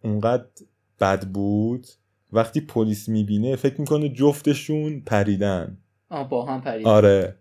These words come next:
Speaker 2: آه.
Speaker 1: بعد حس می‌کنه چجوری می‌فهمن که جورج نپریده؟ دستاش تو جیبش بود و کفشاش رو پاش بود. یعنی اگه مثلاً میپرید دستاش نمیتونست، حتماً، نمی‌دونم،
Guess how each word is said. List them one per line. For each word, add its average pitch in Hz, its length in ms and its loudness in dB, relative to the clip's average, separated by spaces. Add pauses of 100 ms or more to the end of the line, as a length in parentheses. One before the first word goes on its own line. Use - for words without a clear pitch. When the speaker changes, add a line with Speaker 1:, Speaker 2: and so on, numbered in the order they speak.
Speaker 2:
آه. - 100 -12
Speaker 1:
بعد 127 140 6
حس 139 160 4
می‌کنه 143 160 0
چجوری 127 300 0
می‌فهمن 101 480 0
که 101 240 -2
جورج 98 340 4
نپریده؟ 92 680 -2 (1700)
دستاش 101 540 2
تو - 140 -8
جیبش 104 540 -2
بود 98 600 -6 (580)
و 104 180 2
کفشاش 107 800 -2
رو 107 180 -4
پاش 104 360 2
بود. 85 320 -10 (880)
یعنی 104 520 0
اگه 104 280 2
مثلاً 101 360 -4
میپرید 98 680 -4
دستاش 104 400 -2
نمیتونست، 131 540 -6
حتماً، 98 440 -4
نمی‌دونم، 110 240 -4